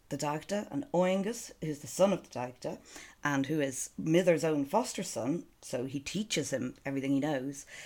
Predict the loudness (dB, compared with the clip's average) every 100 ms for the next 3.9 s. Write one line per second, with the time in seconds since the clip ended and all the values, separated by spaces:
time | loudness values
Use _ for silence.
0 | -16 -16 -20 0 6 6 6 4 6 6
1 | 2 2 2 2 4 4 4 0 -4 -10
2 | -12 _ -10 -10 -10 -2 0 0 -2 -4
3 | -4 -4 -2 -2 -2 -2 -2 -4